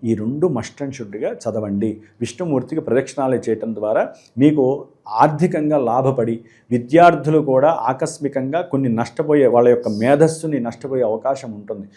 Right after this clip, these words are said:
పాపగ్రహాలతో కలిసి ఈ బుధ శుక్రులు ఉండడం ద్వారా ఏకాగ్రత లోపం కలుగుతుంది.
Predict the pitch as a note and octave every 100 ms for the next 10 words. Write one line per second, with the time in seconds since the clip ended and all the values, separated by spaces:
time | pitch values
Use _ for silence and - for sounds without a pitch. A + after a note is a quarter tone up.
0 | _ _ G#2+ B2 D3 D3 D3 D3 C#3+ C#3+
1 | C3 B2+ C#3+ C3 C3 A#2 A#2+ A#2 A2+ A#2+
2 | D3 D#3 D3 C3+ A#2 C3 C3 A2 A#2 F#3+
3 | - _ _ A#2+ D3 D#3 D#3+ D3 C#3 C3+
4 | A#2 A#2 C#3 D3 A#2 A#2 A2+ G#2+ G2